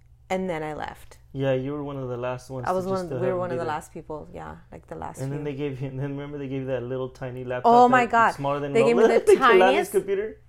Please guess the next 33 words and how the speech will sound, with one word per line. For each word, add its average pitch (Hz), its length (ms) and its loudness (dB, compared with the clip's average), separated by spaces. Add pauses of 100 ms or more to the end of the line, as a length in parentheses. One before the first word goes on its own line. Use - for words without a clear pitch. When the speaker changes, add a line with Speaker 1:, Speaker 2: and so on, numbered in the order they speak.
Speaker 1:
the 214 100 2
tiniest 247 500 -6
laptop 220 380 -2
to 226 60 -8
do, 202 200 -4
like, 180 280 -2
the 196 100 -4
most 190 380 -4
work. 180 240 -4
And 185 80 -4
I 196 40 0
was 190 120 -4
like, 185 180 -6 (580)
"I 277 120 4
don't 571 220 6
even 480 100 6
know 415 120 6
how 381 100 -2
I 349 40 0
made 320 180 -2
it 226 100 0
work 220 360 -2 (440)
at, 247 300 2
for 247 120 0
that 240 240 2
long." 226 280 2
Like, 208 160 -4
I 254 100 4
look 370 180 -2
back 233 220 4
and 330 80 -6
I'm 320 60 -6
like, 247 200 -4